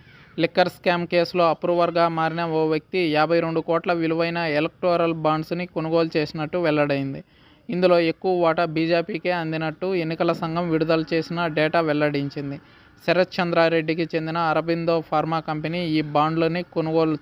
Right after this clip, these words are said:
చేసింది. గత ఏడాది నవంబర్లో లిక్కర్ పాలసీ కేసులో శరత్ అరెస్ట్ అయ్యారు.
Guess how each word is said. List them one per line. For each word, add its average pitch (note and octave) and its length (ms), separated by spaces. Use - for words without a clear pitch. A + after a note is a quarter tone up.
చేసింది. C#3 480
గత E3+ 300
ఏడాది E3+ 840
నవంబర్లో E3 640
లిక్కర్ D#3+ 380
పాలసీ D#3+ 320
కేసులో E3 440
శరత్ E3 720
అరెస్ట్ D#3+ 360
అయ్యారు. C3+ 400